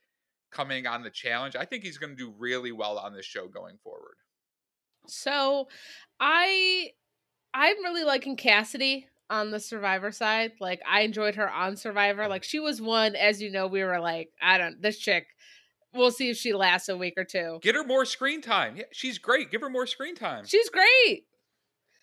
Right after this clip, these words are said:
Speaker 2: She's very amusing. Like, I'm enjoying her. I still like Tori, so I know your feelings on her.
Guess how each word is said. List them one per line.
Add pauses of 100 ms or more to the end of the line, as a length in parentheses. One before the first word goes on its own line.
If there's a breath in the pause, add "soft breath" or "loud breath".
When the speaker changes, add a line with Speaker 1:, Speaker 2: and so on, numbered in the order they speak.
(240)
Speaker 2:
She's
very
amusing.
Like,
I'm
enjoying
her.
I
still
like
Tori,
so
I
know
your
feelings
on
her.